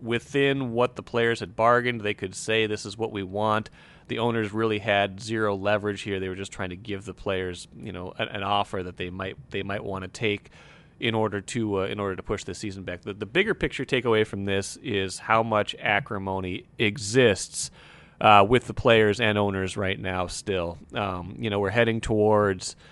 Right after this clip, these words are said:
negotiations when, uh, you know, December first, the collective bargaining,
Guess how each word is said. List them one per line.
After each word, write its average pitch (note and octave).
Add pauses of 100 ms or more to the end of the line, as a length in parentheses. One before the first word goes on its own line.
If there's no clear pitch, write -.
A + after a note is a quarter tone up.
(420)
negotiations A#2+
when, G2+
uh, F#2+
you A2
know, F#2
December A#2+
first, A#2+
the -
collective G2+
bargaining, A#2